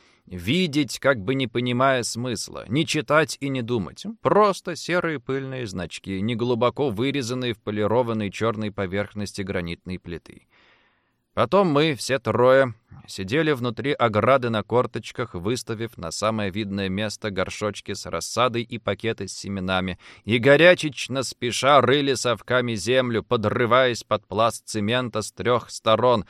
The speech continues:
проделывая в земле тоннели, стремящиеся к нарисованной мной на плане точке. Время от времени чей-нибудь совок стукался о твердое. Нашедший застывал, придав лицу совершенно безразличное выражение, и тут же, забыв всякую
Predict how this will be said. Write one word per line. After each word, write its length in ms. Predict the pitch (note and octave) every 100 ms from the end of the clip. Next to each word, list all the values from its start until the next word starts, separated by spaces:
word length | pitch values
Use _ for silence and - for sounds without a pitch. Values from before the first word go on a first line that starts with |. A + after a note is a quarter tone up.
| - -
проделывая 800 | B2+ C#3+ B2 E3+ E3 D3 D3
в 60 | B2
земле 380 | A2 C#3+ C#3 C3+
тоннели, 560 | C3 B2+ C3+ C#3 B2+
стремящиеся 920 | G2+ - A#2 A#2 C3 - B2 A#2+ - A#2+
к 100 | A2
нарисованной 680 | G#2+ A2 - C3 B2 A#2 A2
мной 380 | G#2 A#2 B2+
на 160 | A#2 G#2+
плане 380 | G2 G#2+ G#2+ G2
точке. 520 | G#2 G2+ - - D#2+ - _ _ _ _ _ _ -
Время 480 | F2+ G#2+ G3 F#3 F3+
от 100 | G#2+
времени 440 | D#3 F#3+ E3+ D#3+
чей-нибудь 520 | - F3+ E3+ D3+ D#3
совок 400 | - C#3+ D3+ D3+
стукался 600 | - D3+ C#3+ C3+ B2 B2+
о 40 | A#2+
твердое. 680 | G#2+ C3 B2+ A2 F2 B1+ - _ _ _ -
Нашедший 600 | C#3 - G#3 E3+ E3+ D3
застывал, 680 | D#3+ C#3 - C3 C#3+ D#3+
придав 520 | - G#2+ A2 A#2+ C3 G#2
лицу 320 | A2+ - C#3
совершенно 680 | - A#2 A2+ - C3+ B2+ A#2+
безразличное 920 | A2+ G2+ G#2 A2+ G2+ A2+ - G#2+ G#2
выражение, 600 | F#2+ F2+ F2 A2+ B2+ G2+
и 20 |
тут 180 | G#2 G#2+
же, 140 | A#2
забыв 340 | G#2+ G#2+ A2+ -
всякую 380 | A#2 A2+ A#2